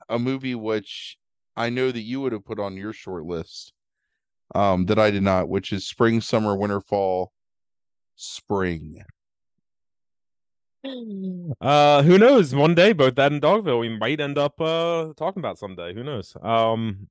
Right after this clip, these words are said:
Speaker 2: we never know.
Speaker 1: Bring it, motherfucker. Like, I, I mean, I don't even
Speaker 2: <sighs> I,
Speaker 1: dislike
Speaker 2: I
Speaker 1: that movie. Like, I just
Speaker 2: You don't understand my love for it?
Speaker 1: It's not that. I just found it kinda boring. I don't know. Like, I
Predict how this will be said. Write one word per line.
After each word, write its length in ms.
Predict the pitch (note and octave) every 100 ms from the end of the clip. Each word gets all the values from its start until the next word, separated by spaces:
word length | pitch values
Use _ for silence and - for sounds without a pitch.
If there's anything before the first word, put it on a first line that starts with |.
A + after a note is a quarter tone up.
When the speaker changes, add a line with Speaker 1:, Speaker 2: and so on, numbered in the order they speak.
| _ _
Speaker 2:
we 100 | G#2
never 180 | A#2 A#2+
know. 260 | B2 G2 F2+ _ _
Speaker 1:
Bring 280 | A2+ B2+ G2+
it, 140 | F2 E2 - _
motherfucker. 600 | - F2 E2+ F2 E2+ E2+
Like, 140 | F#2+ C3
I, 320 | F3 A2+ G#3
I 20 |
mean, 180 | B3 B3+
I 120 | A3
don't 140 | D#4 E4+
even 200 | B3 D#3+
Speaker 2:
<sighs> 20 |
I, 80 | D#3+
Speaker 1:
dislike 300 | - D#3+ C#3+
Speaker 2:
I 40 | B2
Speaker 1:
that 100 | F#2+
movie. 460 | G#2 D#3+ F2 F2+ -
Like, 260 | G#2+ A#2 A#2+
I 100 | C3
just 380 | D3 C3+ - - _ _ _ _
Speaker 2:
You 160 | C3+ B2+
don't 220 | B2 A#2
understand 340 | G#2+ G2+ G#2+
my 140 | G2 G2
love 260 | F#2+ G2
for 340 | - A2+ A#2+ A#2+
it? 60 | - _ _ _ _ _
Speaker 1:
It's 180 | G#3 -
not 200 | C4+ B3
that. 240 | E3 G3+
I 100 | D3
just 220 | B2 C#3+ -
found 200 | E3+ F3+
it 80 |
kinda 180 | - E3
boring. 520 | G#2+ F#2 C3 F#3+ E2 D#2
I 60 |
don't 140 | A#2 C3+
know. 220 | D3 G#2
Like, 280 | D#2+ E2+ D#2+
I 220 | E2 F#2+